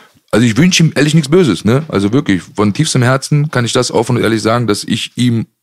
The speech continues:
ehrlicherweise Heilung wünsche und hoffe, dass er sich jetzt vielleicht, vielleicht doch nochmal in Behandlung begibt oder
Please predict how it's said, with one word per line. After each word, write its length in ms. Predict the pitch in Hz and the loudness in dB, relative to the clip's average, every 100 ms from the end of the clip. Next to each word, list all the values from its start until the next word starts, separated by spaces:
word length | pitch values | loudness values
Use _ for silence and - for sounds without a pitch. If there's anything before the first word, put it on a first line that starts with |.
| _ _ | _ _
ehrlicherweise 680 | 117 120 117 113 110 107 - | -2 0 2 2 0 0 -2
Heilung 320 | 117 113 98 | 0 0 0
wünsche 400 | 131 143 113 120 | 0 0 2 4
und 260 | 107 101 - - - - | 4 0 -4 -16 -12 -4
hoffe, 220 | 113 107 | -2 0
dass 180 | 107 - | 0 0
er 140 | 110 | 0
sich 200 | 107 101 | 0 0
jetzt 360 | 113 101 - - - | 0 -2 -4 -8 -12
vielleicht, 400 | - 101 92 - _ | -6 -2 -2 -4 _
vielleicht 320 | - 98 - 127 | -2 -2 0 -2
doch 140 | 143 | 0
nochmal 300 | 110 92 92 | -2 0 0
in 40 | 87 | 0
Behandlung 320 | 87 101 92 | -2 -2 -2
begibt 300 | 90 101 - | -2 -2 -2
oder 260 | 92 92 | 0 -2